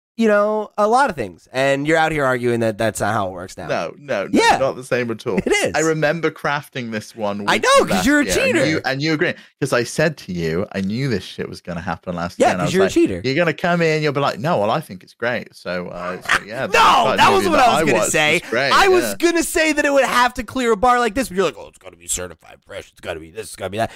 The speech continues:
Speaker 1: You're a cheater,
Speaker 2: You
Speaker 1: man.
Speaker 2: agreed that it was gonna be certified fresh. I would ima-, what's the, what's the, um, the, the anime
Speaker 1: Cyberpunk?
Speaker 2: for, no, the other one.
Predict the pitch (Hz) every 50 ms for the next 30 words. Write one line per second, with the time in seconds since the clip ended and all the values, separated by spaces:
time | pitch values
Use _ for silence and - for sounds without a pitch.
0 | - - - 277 277 - - 381 349 131 110 196 202 - - 170 175 180 208 269
1 | 349 311 262 247 226 208 147 170 175 - 175 165 156 160 175 - 175 160 147 151
2 | - 156 139 139 - - 165 135 120 - - _ _ _ _ _ _ _ _ -
3 | 156 165 170 160 165 175 196 214 - - 175 208 214 - - 254 247 240 233 -
4 | 190 208 208 - - - 202 202 196 196 190 185 180 175 175 175 170 170 165 165
5 | 170 175 170 - _ - - _ _ - 131 139 131 131 131 131 - - - 135
6 | 135 139 135 - - 120 131 135 131 131 131 123 120 117 117 117 117 113 113 104
7 | - - - - 113 120 123 123 135 151 160 104 104 101 98 104 110 _ _ _
8 | _ _ _ _ _ _ _ _ _ _ _ - 131 139 139 139 135 123 117 117
9 | 120 135 139 104 90 87 90 87 87 -